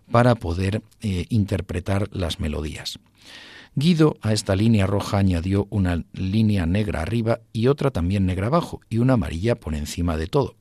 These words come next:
creando un intervalo de terceras, nota, espacio, nota, y así, sobre bases anteriores, nació y se afianzó el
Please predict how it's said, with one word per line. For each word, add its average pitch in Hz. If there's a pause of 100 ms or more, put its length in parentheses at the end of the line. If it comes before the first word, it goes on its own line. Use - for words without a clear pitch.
(100)
creando 143
un 139
intervalo 95
de 117
terceras, - (100)
nota, 101
espacio, 95
nota, 82 (480)
y 135
así, 180
sobre 87
bases 123
anteriores, 101 (160)
nació 120
y 104
se 113
afianzó 87 (160)
el 113